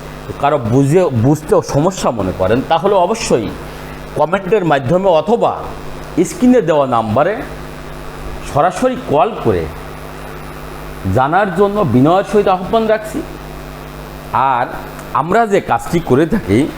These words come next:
যে সমস্ত পুরাতন বিল্ডিং ছাদের উপরে একাধিকবার জলছাদ করেছেন অথবা টাইলস করেছেন, করার পরেও আপনার বিল্ডিংয়ের ছাদ দিয়ে পানি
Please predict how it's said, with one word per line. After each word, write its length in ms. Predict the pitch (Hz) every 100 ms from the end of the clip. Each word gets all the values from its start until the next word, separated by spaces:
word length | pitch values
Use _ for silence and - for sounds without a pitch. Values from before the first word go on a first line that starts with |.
| - 98
যে 80 | 147 -
সমস্ত 260 | 208 202 220 -
পুরাতন 360 | 170 175 233 220 113
বিল্ডিং 320 | 101 85 101 208 - - - - - - - - -
ছাদের 320 | 135 156 208 185
উপরে 280 | 131 135 160 185 120
একাধিকবার 460 | 147 151 175 131 101 101
জলছাদ 360 | - - 156 -
করেছেন 360 | 165 160 - 160 - - - - - 135
অথবা 280 | 214 208 226 -
টাইলস 320 | 127 131 131 - 101
করেছেন, 380 | 95 - 85 - - - - - - 135
করার 260 | 156 208 - 135
পরেও 320 | 135 180 185 127
আপনার 240 | - 165 175 110
বিল্ডিংয়ের 460 | 131 135 156 165 -
ছাদ 280 | - 101 110 98 87
দিয়ে 180 | 113 131 170 -
পানি 220 | 104 113